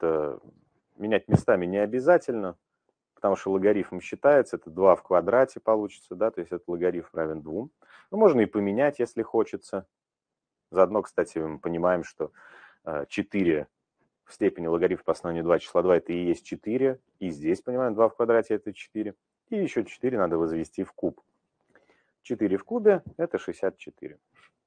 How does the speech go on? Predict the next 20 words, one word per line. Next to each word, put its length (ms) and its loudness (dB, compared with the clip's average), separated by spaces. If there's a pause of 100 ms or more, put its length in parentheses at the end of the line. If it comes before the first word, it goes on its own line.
(680)
Второй 280 8
способ — 440 4 (1160)
это 440 2
эту 240 -4
самую 420 0
тройку 580 -4 (3000)
можно 640 2 (2000)
запихнуть 640 -2
в 300 2 (100)
логарифм. 540 2 (1400)
Тогда 300 6
это 160 4
либо 320 2
два 340 4
в 60 -4
степени 500 -6
логарифм 680 -4
по 140 2
основанию 460 -6
два 460 -4